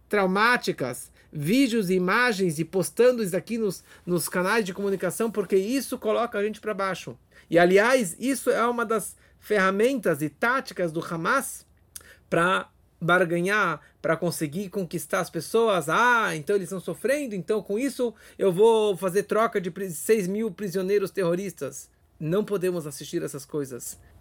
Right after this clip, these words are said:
Pod-, precisamos falar positivo, principalmente com as nossas crianças. Pensar positivo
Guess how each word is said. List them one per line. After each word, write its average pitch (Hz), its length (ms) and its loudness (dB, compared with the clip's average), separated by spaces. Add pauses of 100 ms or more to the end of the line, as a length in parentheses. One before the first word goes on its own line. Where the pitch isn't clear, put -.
Pod-, 147 240 -2
precisamos 185 540 2
falar 170 480 6
positivo, 170 640 -2 (340)
principalmente 175 520 2
com 170 80 4
as 143 100 2
nossas 151 260 -2
crianças. 147 720 -2 (300)
Pensar 254 520 6
positivo 190 680 0